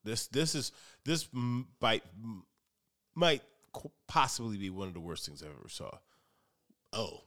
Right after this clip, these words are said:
Speaker 2: well, this is, I don't think this is worse than Power Rangers Turbo.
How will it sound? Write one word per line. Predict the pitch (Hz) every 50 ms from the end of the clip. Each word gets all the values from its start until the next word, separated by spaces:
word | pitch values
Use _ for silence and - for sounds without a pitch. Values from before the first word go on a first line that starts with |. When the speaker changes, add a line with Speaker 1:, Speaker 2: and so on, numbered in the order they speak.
| _ _ _ _ _ -
Speaker 2:
well, | 92 82 - - _ - - - - -
this | - 214 202 269
is, | 254 226 - -
I | 185 233
don't | 254 220
think | 190 202 185
this | 170 147
is | 147
worse | 135 147 139 117 120
than | 113 107 - -
Power | 120 120 120 117
Rangers | 113 104 95 85 -
Turbo. | - - 92 82 82 - - -